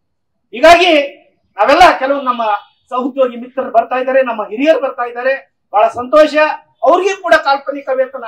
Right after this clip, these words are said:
ಆಗಲಿ ಬೇಡ ಅಂತ ನಾವು ಅನ್ನಲ್ಲ. ಮೊದಲು ಇಲ್ಲಿ ಬರ್ನಿಂಗ್ ಆಗಿದೆ ನಮಗೆ, ನಾವು ಮೈ ಸುಟ್ಕೊಳ್ತಾ ಇದ್ದೇವೆ, ನಮಗೆ ಪಿಂಚಣಿ ಬೇಕಾಗಿದೆ. ಪಿಂಚಣಿ ವಿರುದ್ಧ ನಾವು ಇವತ್ತು ನಮ್ಮ ಪಿಂಚಣಿ ಪರವಾಗಿ ನಾವೆಲ್ಲ ಹೋರಾಟ ಮಾಡ್ಬೇಕಾಗ್ತಾ ಇದೆ ಬಂಧುಗಳೇ.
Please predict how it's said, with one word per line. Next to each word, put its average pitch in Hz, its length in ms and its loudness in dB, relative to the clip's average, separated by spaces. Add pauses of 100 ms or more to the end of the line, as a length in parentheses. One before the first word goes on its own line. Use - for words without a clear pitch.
ಆಗಲಿ 277 240 0
ಬೇಡ 208 220 -4
ಅಂತ 285 200 -10
ನಾವು 214 200 -12
ಅನ್ನಲ್ಲ. 214 240 -8 (840)
ಮೊದಲು 370 220 0
ಇಲ್ಲಿ 370 200 -4
ಬರ್ನಿಂಗ್ 339 360 2
ಆಗಿದೆ 359 300 4
ನಮಗೆ, 302 300 -2
ನಾವು 277 200 -2
ಮೈ 339 160 -4
ಸುಟ್ಕೊಳ್ತಾ 370 580 0
ಇದ್ದೇವೆ, 359 520 2 (460)
ನಮಗೆ 339 220 -4
ಪಿಂಚಣಿ 415 580 0
ಬೇಕಾಗಿದೆ. 339 560 2 (540)
ಪಿಂಚಣಿ 370 500 -2
ವಿರುದ್ಧ 381 240 -10
ನಾವು 320 200 2
ಇವತ್ತು 320 300 2
ನಮ್ಮ 294 220 -2
ಪಿಂಚಣಿ 403 460 -4
ಪರವಾಗಿ 330 280 2
ನಾವೆಲ್ಲ 277 280 -4
ಹೋರಾಟ 247 360 -6
ಮಾಡ್ಬೇಕಾಗ್ತಾ 220 460 -10
ಇದೆ 202 160 -16
ಬಂಧುಗಳೇ. 180 480 -20